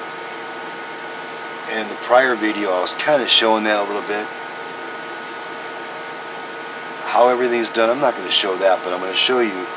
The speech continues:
what happens with this variable. And if you think anything's a joke or a setup, it's not.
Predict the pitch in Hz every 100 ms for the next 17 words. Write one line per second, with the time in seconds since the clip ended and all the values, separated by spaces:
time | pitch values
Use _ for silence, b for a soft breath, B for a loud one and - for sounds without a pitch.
0 | - - - - - - 123 - 135 135
1 | 127 107 98 87 92 - 98 95 87 -
2 | - - - - - - - - - -
3 | - - - - - - - - - 92
4 | 98 101 95 87 - - - - - -
5 | - - - - - - - 131 131 131
6 | 127 113 117 107 92 113 123 117 98 90
7 | - 127 92 - 87 - 113 95